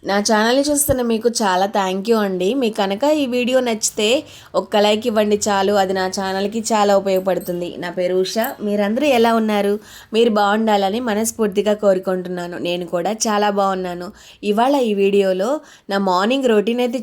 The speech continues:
చూసేయండి. అయితే ఎలాంటి బద్ధకము లేకుండా చాలా తక్కువ టైంలో నేను నా పనులన్నీ ఎలా చేస్తున్నాను అనేదే ఈ వీడియో అనమాట. ఒక్క ఇంటి పనులు మాత్రమే కాదు, నాకు ఒక టిఫిన్ సెంటర్ ఉంది చిన్నదని మీకు కూడా తెలుసు కదా,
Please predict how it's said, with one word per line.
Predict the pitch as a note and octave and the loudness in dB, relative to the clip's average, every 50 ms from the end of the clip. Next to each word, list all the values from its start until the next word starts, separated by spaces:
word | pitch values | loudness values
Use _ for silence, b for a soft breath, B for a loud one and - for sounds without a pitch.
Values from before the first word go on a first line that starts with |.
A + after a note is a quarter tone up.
| A#3 | -2
చూసేయండి. | A3+ A3 G#3 - A3 G3+ F#3+ F#3+ F#3+ G3+ A#3+ - - | -2 -2 0 0 0 -2 -2 0 0 -2 -2 -2 -2
అయితే | - A3+ A3+ A3 C#4 D4 | -2 -2 -2 -2 -2 -2
ఎలాంటి | C#4 A#3+ A3 G#3 A3 A#3 B3 B3 C4+ | 0 0 2 2 2 0 0 0 0
బద్ధకము | A#3 G#3 G3+ F3+ F3+ G#3 G3+ A3+ A#3 A#3+ | 0 0 0 -2 -2 -2 -2 -2 -2 0
లేకుండా | A#3 A3 G#3 G3+ G#3 - G3+ G3 F#3+ G3 G#3 | 2 2 2 0 0 -2 -2 0 0 0 -2
చాలా | G#3+ - A3+ G#3 G#3 G3 | 0 -2 -2 0 0 -2
తక్కువ | G3 - F#3+ F#3 F#3+ - A3+ | -2 -4 -6 -6 -2 -2 0
టైంలో | G#3+ G#3+ G#3+ G3+ G3 F#3+ F#3+ F#3 G3 B3 D4+ D4+ B B B B3 B - | 0 2 2 0 0 0 0 0 0 -2 -2 -6 B B B -16 B -2
నేను | G#3+ A3+ A3+ A#3 B3+ | 0 2 2 2 2
నా | D4 C#4+ A#3+ G3+ | 0 0 0 -2
పనులన్నీ | G3 - G#3 G3 G3+ G#3 A3+ A#3 B3 A#3 | -2 -2 -2 0 0 0 -2 -2 0 0
ఎలా | G#3+ G3 F#3+ G3 G#3 G3+ A3 | 2 2 2 2 0 0 0
చేస్తున్నాను | G#3 G#3 G3+ - - G#3 G3+ F#3+ F#3+ G3 G3 | -2 -2 -2 -4 -4 -2 -2 -2 0 0 0
అనేదే | F#3+ F#3 F#3 F#3 F#3 F3+ G#3+ C4 C#4 A#3+ | 0 0 0 0 0 0 0 0 0 0
ఈ | A3 | 0
వీడియో | F#3+ G3+ G3 G3+ G3 | 0 2 2 2 2
అనమాట. | F#3 F#3 F3+ F3+ F3 E3+ F#3 F3+ - B B B B - | 0 0 -4 -6 -6 -6 -6 -6 -6 B B B B -6
ఒక్క | B3+ B3+ - | -6 -2 0
ఇంటి | D4 C#4 B3+ A#3 A#3 A#3 A#3 C#4+ | 2 2 2 0 0 -2 -2 -2
పనులు | C#4 C4+ A#3+ A#3+ A#3 | -2 -2 -2 0 0
మాత్రమే | A#3 A3 G3+ G3+ G3 - G#3+ G#3+ A3 G#3 | 0 0 0 0 -2 -2 -2 -2 -2 -2
కాదు, | - G#3 F#3+ F3 F#3+ | -2 -2 -2 -2 -2
నాకు | F#3+ G3 A3 A#3 C4+ | -2 -4 -2 0 0
ఒక | C#4 C#4+ | 0 0
టిఫిన్ | C#4 A#3+ A3 G#3 G3 A3 A#3 A#3+ A3+ B3 | 0 0 0 0 0 0 0 0 -2 -2
సెంటర్ | A#3 A3 G#3 A3 G#3+ G#3 | -2 0 0 0 2 2
ఉంది | G#3 G#3 G#3 A3 | 2 0 0 -2
చిన్నదని | G#3+ - G#3+ G3+ G#3 G3+ F#3+ G#3+ G#3 | -2 -2 -2 -2 -2 0 0 0 0
మీకు | G#3 G#3 G3+ G3+ - G#3+ | 0 0 -2 -2 0 0
కూడా | G#3 G3 | 0 0
తెలుసు | F#3+ F#3+ F#3+ F#3 F#3 F#3+ | 0 0 0 0 -2 -2
కదా, | G3 F#3 F#3+ G3+ B3 | -2 -2 0 -2 -2